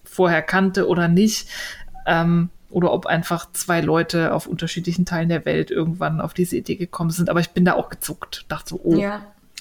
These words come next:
Speaker 2: also es ist
Speaker 1: Huch.
Speaker 2: schon sehr ähnlich. Und, ähm, ja, also es sieht süß aus und auch da hab ich gedacht, „Ja, coole Idee“, weil auf dem Handschuh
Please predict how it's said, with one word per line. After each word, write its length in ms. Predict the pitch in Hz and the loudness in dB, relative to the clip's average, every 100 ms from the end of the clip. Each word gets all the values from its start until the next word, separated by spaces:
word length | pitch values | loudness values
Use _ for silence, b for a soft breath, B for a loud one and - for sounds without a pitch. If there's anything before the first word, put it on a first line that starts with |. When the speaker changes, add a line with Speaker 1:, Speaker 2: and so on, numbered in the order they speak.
| - | -2
Speaker 2:
also 180 | 214 202 185 | 0 2 2
es 80 | |
ist 100 | 185 | 2
Speaker 1:
Huch. 60 | 214 | 2
Speaker 2:
schon 100 | 208 | 2
sehr 340 | 180 180 165 - | 2 0 0 -2
ähnlich. 560 | 170 180 175 - - B B B B | -4 -6 -6 -10 -12 B B B B
Und, 320 | - 202 202 - | -4 -4 -4 -6
ähm, 400 | 175 185 180 190 - _ _ - | -2 -2 -2 -4 -8 _ _ -16
ja, 240 | 160 - - - - | -14 -14 -16 -20 -2
also 160 | - 226 | 2 2
es 100 | 233 | 4
sieht 200 | 262 247 | 6 6
süß 260 | 226 226 226 | 2 -2 0
aus 420 | 170 226 311 - | 2 4 4 2
und 200 | 226 220 | -2 -2
auch 160 | 226 247 | -2 2
da 180 | 233 | 2
hab 120 | 294 254 | 4 2
ich 120 | - | -2
gedacht, 340 | 262 226 - | -2 -2 2
„Ja, 220 | 233 277 | 4 4
coole 300 | 269 - 269 | 2 2 2
Idee“, 420 | 269 220 226 294 254 | 2 0 2 2 2
weil 240 | 202 208 | 0 0
auf 220 | - - | 0 -2
dem 280 | - 208 220 | -2 -2 -2
Handschuh 340 | 220 254 262 | 0 0 -2